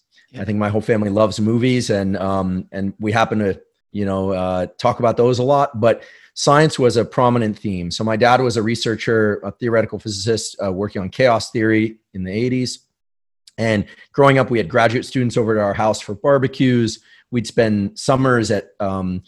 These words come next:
Speaker 2: sort of thought tank, uh, think tanks and, you know, conferences around physics. And back then there weren't many women in physics. So the mothers and the kids would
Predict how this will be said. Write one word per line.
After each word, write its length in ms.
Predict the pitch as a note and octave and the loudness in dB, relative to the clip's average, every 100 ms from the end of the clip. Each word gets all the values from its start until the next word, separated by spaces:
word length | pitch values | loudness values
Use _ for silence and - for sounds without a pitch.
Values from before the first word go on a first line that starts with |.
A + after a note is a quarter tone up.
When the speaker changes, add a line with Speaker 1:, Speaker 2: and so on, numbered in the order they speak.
| _ | _
Speaker 2:
sort 260 | - A2+ F#2 | -8 -6 -6
of 60 | - | -2
thought 480 | B2 B2 - _ | 2 2 -2 _
tank, 340 | - B2+ A#2+ - | -2 0 -2 -6
uh, 100 | B2 | -6
think 280 | G2+ C3 C3 | -4 -4 -4
tanks 360 | - A#2+ A#2 A2+ | -2 -2 -2 -2
and, 220 | G#2 G2+ | -2 -2
you 60 | G2+ | -2
know, 280 | G2 F#2+ - - _ | -2 -2 -6 -20 _
conferences 560 | - C3+ B2 C3+ C3 A2+ | 0 0 0 -2 0 0
around 300 | A2 G2+ G2 | 0 -2 -2
physics. 500 | D3 C3+ C3+ - - _ _ _ _ | 0 2 2 -2 -10 _ _ _ _
And 320 | A#2+ A#2 A2+ | -2 0 2
back 240 | G#2+ C3+ - | 2 2 4
then 160 | D#3 | 4
there 100 | C#3+ | 4
weren't 220 | B2 B2+ B2 | 2 0 0
many 200 | A#2 A2+ | 0 2
women 240 | C#3 C#3 | 2 2
in 100 | A#2+ | 2
physics. 360 | B2 A2+ A#2 - | 0 -2 -2 -2
So 100 | A2 | 0
the 100 | A2+ | 2
mothers 720 | A#2+ B2 A#2+ A2+ A2+ - - | 4 6 4 2 -4 -10 -4
and 220 | A2+ G#2+ | -2 0
the 80 | G2+ | -2
kids 340 | - D#3+ C#3 A2 | 2 2 4 2
would 320 | A2+ G#2+ | 2 0